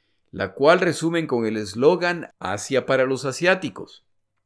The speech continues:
Lo he mencionado muchas veces, en realidad era Asia para los asiáticos bajo el dominio japonés. En todo caso, Asia,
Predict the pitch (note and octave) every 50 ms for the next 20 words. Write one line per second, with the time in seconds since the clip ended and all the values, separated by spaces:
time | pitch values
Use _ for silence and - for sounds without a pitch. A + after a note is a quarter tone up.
0 | _ _ _ _ _ _ _ - F#2 F#2+ F#2+ G2 G#2+ G#2 A#2 B2 A2+ A#2+ A#2+ B2
1 | B2+ B2 B2 A#2+ - C#3 B2+ A#2+ C3 E3+ F#3 F3+ F#3 G3 F#3+ F#3+ F#3 - D3 B2
2 | A2 A#2 A2+ A2 G#2+ A2 A2+ B2 C3+ C#3 C3+ C3 A#2+ A2 G#2+ - - - - G#2
3 | A#2+ D#3+ F#3+ F#3 - G#3+ G3+ G3+ G3 F#3+ - D3 B2 A#2 A2+ A2+ A2 - - F#2+
4 | F#2 - B2 C#3 D#3+ E3+ E3 G#3+ F#3 - G#3+ G#3+ G#3+ G#3+ - _ _ _ _ _
5 | _ - - G#2+ - A2+ A2 G#2+ G#2+ G#2+ B2 C#3+ D3+ D3+ C#3+ C#3+ D3 B2+ - B2
6 | A2 F#2+ F2 - - - - _ _ _ _ _ _ _ _ _ _ - G2 F#2+
7 | C3+ C3 C#3+ D3+ D3+ D3+ F3 F#3+ F#3+ F#3 - B2 E2 - _ _ _ _ _ _
8 | _ _ _ _ _ _ _ - B2+ D3+ G#3 A3 A3 - - - - -